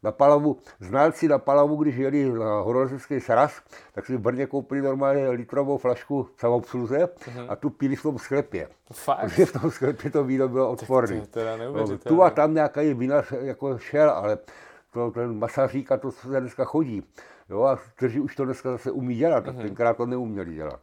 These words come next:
Speaker 2: A jo.
Speaker 1: No a mě právě, když jsem měl poprvé na tu palavu,
Speaker 2: Mhm.
Speaker 1: tak mě zakázali, že tam do té, do toho sklepa nesmím, protože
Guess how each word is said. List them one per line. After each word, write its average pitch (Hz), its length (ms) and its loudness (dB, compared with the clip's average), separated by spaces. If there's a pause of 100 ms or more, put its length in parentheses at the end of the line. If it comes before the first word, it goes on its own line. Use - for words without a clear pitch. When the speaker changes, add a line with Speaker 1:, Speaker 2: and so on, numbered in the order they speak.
Speaker 2:
A - 140 -18 (240)
jo. 160 380 -16 (840)
Speaker 1:
No 123 60 0
a 147 80 6
mě 156 140 4
právě, 156 420 4 (460)
když 104 160 -10
jsem 143 120 -4
měl 147 260 0
poprvé 131 320 -6
na 147 80 -2
tu 139 120 -6
palavu, 123 580 2 (220)
Speaker 2:
Mhm. 123 220 -14
Speaker 1:
tak 113 160 -8
mě 143 240 -2
zakázali, 139 600 2
že 135 140 -2
tam 127 400 -4
do 107 120 -10
té, 123 320 -4 (160)
do 98 120 -12
toho 107 100 -8
sklepa 117 340 -6
nesmím, 113 420 -8
protože 110 400 -6